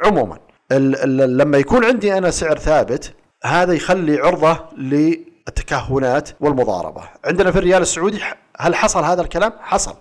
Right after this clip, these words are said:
في عدة مستويات، وكل، آه، يعني، آه، مرحلة يصير عندنا. يعني، آخرتها، يعني، كان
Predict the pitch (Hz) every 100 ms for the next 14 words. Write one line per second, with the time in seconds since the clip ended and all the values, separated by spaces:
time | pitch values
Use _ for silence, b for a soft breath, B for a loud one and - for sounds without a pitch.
0 | _ - 190 160 123 113 101 113 185 -
1 | B B B 135 240 247 226 - _ _
2 | 139 127 127 117 120 117 110 110 113 -
3 | - 180 220 156 147 170 120 101 78 78
4 | 98 131 123 B B B 139 - 196 156
5 | 160 143 104 120 120 131 123